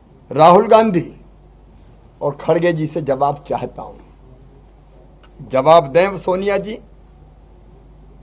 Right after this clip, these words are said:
क्या वो अपने नेता गुलाम अहमद मीर से सहमत है कि चार सौ पचास रुपया में घुसपैठियों को गैस सिलेंडर देंगे? आज तक किसी ने खंडन नहीं किया। क्या अवैध घुसपैठियों का पालन पोषण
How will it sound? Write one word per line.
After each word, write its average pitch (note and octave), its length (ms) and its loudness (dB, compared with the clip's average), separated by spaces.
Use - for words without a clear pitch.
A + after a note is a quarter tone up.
क्या D#3+ 120 6
वो G3+ 180 6
अपने F#3+ 340 0
नेता F#3+ 640 0
गुलाम D#3+ 420 2
अहमद F3 440 -2
मीर D#3 280 -6
से E3 160 -8
सहमत C#3 480 -6
है E3+ 140 -4
कि E3+ 120 -10
चार C#3+ 280 -6
सौ D3 140 -10
पचास C#3 420 -8
रुपया C3+ 280 -10
में E3+ 300 -8
घुसपैठियों C3 680 -10
को F3 140 -4
गैस C3+ 360 -8
सिलेंडर B2+ 380 -8
देंगे? D#3 420 -10
आज F#3+ 260 4
तक F#3+ 160 0
किसी E3 280 -8
ने D#3+ 100 -2
खंडन D#3+ 400 0
नहीं F3+ 160 -4
किया। F#3 200 -2
क्या F#3 120 4
अवैध G3 420 4
घुसपैठियों F#3+ 540 2
का G3 120 -2
पालन F3 460 -2
पोषण D#3+ 500 -4